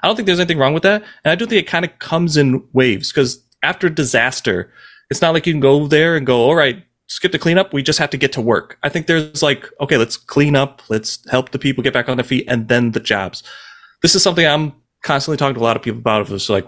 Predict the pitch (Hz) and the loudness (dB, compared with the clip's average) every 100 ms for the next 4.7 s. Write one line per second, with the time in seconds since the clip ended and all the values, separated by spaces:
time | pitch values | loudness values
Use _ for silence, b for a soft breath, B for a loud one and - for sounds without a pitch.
0 | - 135 147 156 147 135 123 - - - | 0 0 2 2 2 2 0 -2 -8 -6
1 | 135 123 - - - 123 131 123 - 110 | -4 -4 -6 -10 -6 0 0 0 -2 -4
2 | 117 123 - 110 - - 123 113 98 113 | -2 -6 -4 -6 -6 0 2 4 2 0
3 | 131 - 147 131 135 131 113 113 - 110 | -4 -2 -4 0 2 2 2 0 0 -2
4 | 110 104 107 101 107 107 98 | 0 -2 -2 -2 0 -2 -4